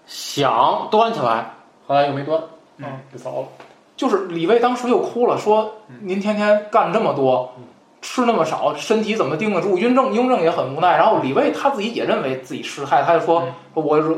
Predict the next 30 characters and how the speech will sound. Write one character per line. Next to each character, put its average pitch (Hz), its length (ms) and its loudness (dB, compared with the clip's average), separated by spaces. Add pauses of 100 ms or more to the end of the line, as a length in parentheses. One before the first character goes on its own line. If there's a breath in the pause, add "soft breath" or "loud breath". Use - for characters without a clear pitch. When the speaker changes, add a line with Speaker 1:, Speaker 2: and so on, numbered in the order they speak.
Speaker 3:
然 165 120 2
后 170 80 2
他 175 100 -2
就 165 80 0
跪 180 240 4
下 123 80 0
了， 120 80 -2
他 143 80 -2
说 156 160 4
：“我 151 80 2
惹 156 160 4
主 135 220 -4
子 139 40 -2
不 143 120 -4
高 143 180 4
兴 160 100 2
了。” 151 220 -4 (320 loud breath)
Speaker 2:
嗯。 - 140 -20 (100)
Speaker 3:
但 320 160 4
是 285 320 0 (100)
这 381 380 2
个， 113 260 0 (680)
就 220 160 -6
是 160 140 -4
他 320 320 2
的 180 160 2
这 180 180 2
个 135 140 0
形 151 280 -8
象， 160 200 0